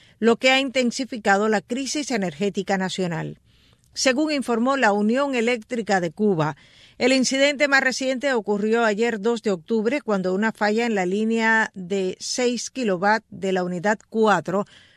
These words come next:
provocó un incendio. Aunque fue controlado por brigadas internas y bomberos,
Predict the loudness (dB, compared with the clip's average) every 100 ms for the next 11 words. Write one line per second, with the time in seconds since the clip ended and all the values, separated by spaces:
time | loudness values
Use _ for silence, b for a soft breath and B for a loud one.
0 | b 0 4 4 2 0 0 -2 0 0
1 | 0 -4 -4 -2 0 0 -2 -2 0 0
2 | 0 2 2 0 -2 -2 -2 0 0 0
3 | -4 -4 -2 -2 -2 -4 -4 -2 0 0
4 | 0 -4